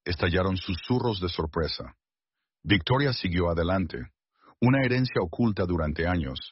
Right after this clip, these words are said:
gestionada por un hombre, controlada por un hombre. Sus ojos se desviaron hacia Theodore,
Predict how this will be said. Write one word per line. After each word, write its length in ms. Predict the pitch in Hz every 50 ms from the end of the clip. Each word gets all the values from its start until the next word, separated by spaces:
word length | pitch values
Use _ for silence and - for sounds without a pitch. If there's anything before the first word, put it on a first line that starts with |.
| _ _ _ _ _ _ _ -
gestionada 680 | - - 117 107 - - 113 104 104 120 131 143 143
por 180 | 123 139 131 123
un 100 | 127 120
hombre, 400 | 113 101 92 78 - 71 67 69 - _ _ _ _ _
controlada 640 | - 101 98 87 90 90 85 85 90 95 104 101 87
por 180 | 80 - 87 82
un 140 | 82 80 78
hombre. 440 | 76 73 71 65 67 67 67 - - _ _ _ _ _ _ - - - _
Sus 220 | - - 131 - - -
ojos 320 | 127 131 135 - 151 135 -
se 140 | - 110
desviaron 580 | 92 92 82 78 80 90 95 95 101 104 101 95
hacia 300 | 90 80 - - 85 78
Theodore, 540 | - - 101 90 76 69 67 64 64 65